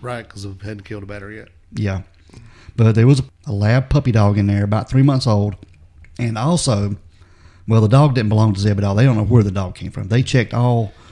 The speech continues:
Speaker 2: kennels, adoption agencies around, and that dog didn't come from anything like that.
Speaker 1: Mm.
Speaker 2: And also on the back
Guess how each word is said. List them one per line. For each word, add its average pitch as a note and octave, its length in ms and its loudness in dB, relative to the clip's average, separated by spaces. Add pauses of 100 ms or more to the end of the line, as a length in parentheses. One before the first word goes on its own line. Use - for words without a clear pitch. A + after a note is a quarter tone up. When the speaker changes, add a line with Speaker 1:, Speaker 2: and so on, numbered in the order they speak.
(440)
Speaker 2:
kennels, C3+ 680 4
adoption A2+ 480 -4
agencies A2+ 460 -2
around, A2 420 -2
and G2+ 80 -4
that G#2 140 -6
dog G#2+ 260 -4
didn't G2 140 -10
come G#2 160 -4
from F#2 220 -12
anything G#2 460 -4
like F#2 240 -12
that. - 260 -14
Speaker 1:
Mm. A2+ 260 -12 (1200)
Speaker 2:
And G2+ 580 4
also B2 400 0
on A#2+ 180 4
the G2 60 0
back A2+ 560 0